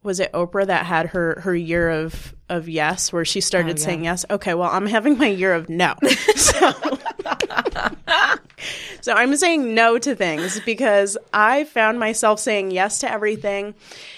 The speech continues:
Speaker 1: And I was run down and tired, and I was doing all these things. And if you could imagine, like, every day getting up, going to a workout class 'cause you wanna review it for the blog. Then you go to work.
Speaker 2: Yeah.
Speaker 1: Um,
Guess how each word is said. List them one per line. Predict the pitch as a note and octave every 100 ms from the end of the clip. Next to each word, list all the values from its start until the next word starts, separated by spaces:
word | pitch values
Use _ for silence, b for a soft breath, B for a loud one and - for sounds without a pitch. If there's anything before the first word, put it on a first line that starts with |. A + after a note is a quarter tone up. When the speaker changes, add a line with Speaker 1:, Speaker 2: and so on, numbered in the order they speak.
| B _ G#3
Speaker 1:
And | G#3 G3+ -
I | F#3
was | F3 E3+
run | G#3 C4 B3
down | A3+ A3 G#3+
and | - F3+ F3
tired, | A3+ A3 A3 G#3+ G#3 G#3+ B B -
and | G#3+
I | G#3
was | G#3+ G3+
doing | G#3+ G3+
all | G3+ A3
these | A#3 A3
things. | - G#3 G#3 G#3+ - -
And | G3 G3 -
if | G3+
you | A3+
could | A#3+
imagine, | A3+ G3+ F#3+ G3+ A3+
like, | A3 G#3 - - _ G#3
every | G3+ G3+
day | F#3+ F#3+ F#3+ F3+ F3 E3 _ _ _ _ _ - _ -
getting | G#3 B3
up, | G#3 F3 E3+ _ _ _ _ _ _ -
going | G3+ G3+ A3
to | A3+
a |
workout | G3+ F#3 F#3 F3
class | G3 F3 -
'cause | G3+ F3+
you |
wanna | F3+ F#3
review | G3+ F#3+ F#3+
it | F3+
for | G3
the | F3+
blog. | F3 D3 C#3+ _ B B B _ -
Then | F#3
you | G#3
go | A3
to | G#3
work. | D#3 - - - _ _
Speaker 2:
Yeah. | C#3+ C#3+ D3 b b _ -
Speaker 1:
Um, | F#3 E3+ D#3+